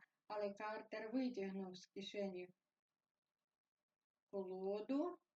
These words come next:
і випустив всі карти прямо їй в обличчя. Вона послизнулася і ледь не випала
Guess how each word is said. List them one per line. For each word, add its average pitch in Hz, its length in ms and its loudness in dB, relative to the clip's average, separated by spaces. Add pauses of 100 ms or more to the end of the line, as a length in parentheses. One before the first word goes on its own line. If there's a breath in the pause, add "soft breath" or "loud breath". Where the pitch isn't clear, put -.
(460)
і 381 300 8
випустив 220 760 0 (400)
всі 320 260 0
карти 202 500 0
прямо 262 360 6
їй 208 280 -2
в 202 60 -4
обличчя. 175 520 -8 (760)
Вона 233 500 2 (760)
послизнулася 220 1600 2 (460)
і 233 140 -4
ледь 233 320 0
не 220 180 -2
випала 233 840 0